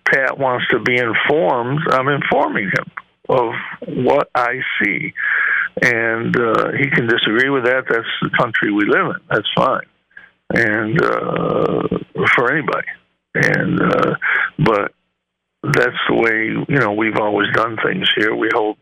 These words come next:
everybody accountable. And if somebody thinks I don't hold myself accountable, they don't understand how I don't sleep at night when we lose, 'cause I ta-, I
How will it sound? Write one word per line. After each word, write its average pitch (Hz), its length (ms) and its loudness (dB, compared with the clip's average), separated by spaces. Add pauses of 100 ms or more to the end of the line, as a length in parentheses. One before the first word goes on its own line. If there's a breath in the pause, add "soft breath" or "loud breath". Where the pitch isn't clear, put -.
(240)
everybody 107 340 0
accountable. 107 600 -2 (640 loud breath)
And 131 200 2
if 123 120 0 (100)
somebody 165 340 0
thinks 147 220 0
I 123 80 0
don't 123 260 -2
hold 120 140 0
myself 113 380 -2
accountable, 117 500 -2
they 120 140 0
don't 120 200 0
understand 113 600 0
how 110 180 0
I 110 120 0
don't 104 280 -4
sleep 165 220 0
at - 120 -2
night 110 280 -4
when 117 100 -10
we 110 120 0
lose, 123 360 2
'cause 107 160 0
I 110 120 2
ta-, 117 340 0
I 117 120 0